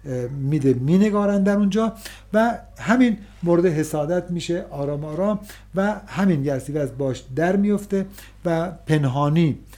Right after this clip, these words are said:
میان او و افراسیاب رو گلالود می‌کنه و باعث می‌شه که، اه، یه روز به هر حال، اه، که قرار بوده سیاوش بیاد به پایتخت و بره پیش افراسیاب، اه، با یه تعدادی از آدمای خودش میاد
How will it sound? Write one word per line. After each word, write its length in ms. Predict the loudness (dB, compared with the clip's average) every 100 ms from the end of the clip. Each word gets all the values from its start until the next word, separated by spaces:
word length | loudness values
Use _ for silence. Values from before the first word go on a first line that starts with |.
| -16 -6
میان 480 | 0 2 2 0 -6 -10 0
او 260 | 2 2 0
و 200 | -4 -6 -14 -12 -6
افراسیاب 640 | -2 -2 -2 -2 -2 -2
رو 180 | -4 -6 -4
گلالود 540 | 0 2 2 2 0 -2
می‌کنه 420 | -2 -2 -2 -4 -8 -20 -8
و 140 | -4 -4
باعث 420 | 0 2 2 -2
می‌شه 200 | -8 -6
که، 320 | -2 -2 -2 -10 -20 -20 -20 -20 -20 -20 -12 -8
اه، 80 |
یه 300 | -4 2 6
روز 180 | 6 4
به 100 | 0
هر 120 | -4
حال، 260 | -4 -4 -4 -8 -20 -14
اه، 260 | -6 -4 -4 -6 -10 -8
که 100 | -2
قرار 300 | 2 2 2
بوده 200 | 0 -4
سیاوش 500 | -2 -2 -2 -6 -8 -4
بیاد 340 | 0 0 -2
به 80 | -8
پایتخت 600 | -8 -6 -4 -4 -8 -6
و 120 | -8 -8 -16 -8 0
بره 140 | 2
پیش 280 | 2 -4 -6 -6 -10 -10
افراسیاب، 800 | -8 -4 -4 -4 -4 -2 -2 -6 -20 -20 -12
اه، 100 | -6 -2 -2 -6 -12 -8
با 100 | -4
یه 160 | -4 -2
تعدادی 420 | 0 2 2 2
از 120 | 0
آدمای 380 | 0 -2 -4 -4
خودش 400 | -4 -4 -4 -2
میاد 240 | -2 -2